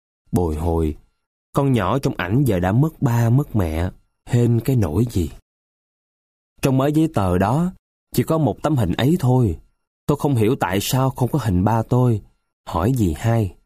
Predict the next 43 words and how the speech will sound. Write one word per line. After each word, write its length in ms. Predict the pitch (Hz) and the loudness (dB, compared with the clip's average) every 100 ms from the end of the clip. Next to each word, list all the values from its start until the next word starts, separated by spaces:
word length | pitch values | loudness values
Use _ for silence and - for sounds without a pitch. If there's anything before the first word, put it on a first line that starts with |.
| _ | _
thì 140 | - 87 | -4 -2
dì 180 | 82 78 | -2 -2
nói, 360 | 87 107 151 - _ _ _ _ _ _ - | 0 0 -2 -4 _ _ _ _ _ _ -4
"Chắc 200 | 185 - | -4 0
mẹ 220 | 110 107 | 0 0
con 180 | - 131 | 0 -2
sợ 220 | - 101 104 | 0 0 2
giữ 220 | 107 131 | 2 2
hình 260 | 120 101 | 2 2
nó 240 | 104 127 175 | 2 0 0
thì 80 | 101 | 0
bị 160 | 92 101 | 0 0
thằng 240 | 101 92 | 0 0
chồng 220 | 98 95 | 0 0
sau 220 | - 117 | 0 0
ghen. 360 | 120 127 127 90 - _ _ _ _ | 2 2 2 -2 -8 _ _ _ _
Thôi 160 | - 110 | 0 2
được 180 | 98 - | 0 0
rồi, 360 | 92 92 82 - _ _ - | 0 2 -2 -6 _ _ -2
dì 140 | 110 | 0
còn 240 | 101 95 92 | 0 0 2
giữ 140 | 101 | 2
một 120 | 120 - | 2 0
tấm 120 | 147 | 0
hình 200 | 101 95 | 2 2
ba 160 | 107 | 0
mẹ 220 | 104 85 87 | 0 -2 -2
con 200 | - 87 | -2 -2
chụp 160 | 85 - | -4 -2
chung, 300 | 127 127 98 76 _ _ - | 0 0 0 -4 _ _ -2
về 180 | 90 87 | 0 2
nhà 280 | 87 85 | 2 0
dì 220 | 82 87 82 | 0 0 0
cho." 420 | 113 110 98 76 _ _ _ _ _ _ _ | 0 0 -2 -6 _ _ _ _ _ _ _
Tối, 360 | - 120 147 185 - _ _ - | -2 2 2 -2 -6 _ _ -4
nằm 180 | 92 76 - | -4 -4 -2
thương 300 | 120 101 98 | 0 2 0
mẹ, 320 | 78 85 87 - _ _ _ _ | 0 -2 -4 -10 _ _ _ _
tôi 120 | 117 - | -4 -2
cứ 80 | |
khóc 200 | 139 160 - - | -2 -2 -6 -6
thút 140 | 151 - | -6 0
thít. 140 | 170 | -2